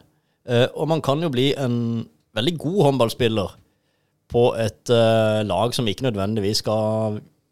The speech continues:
være i verdenseliten. Og du kan jo ganske lett, eh, spille masse der og være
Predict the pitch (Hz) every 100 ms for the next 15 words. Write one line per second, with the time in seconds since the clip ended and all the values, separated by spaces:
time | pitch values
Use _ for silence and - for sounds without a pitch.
0 | - 85 101 113 107 127 147 180 180 185
1 | 87 - - 123 120 131 131 117 110 -
2 | 110 107 - 151 131 - - _ - -
3 | 165 135 131 131 127 127 123 - 104 127
4 | 143 110 - - 139 110 135 104 95 104
5 | 127 123 120 117 110 107 101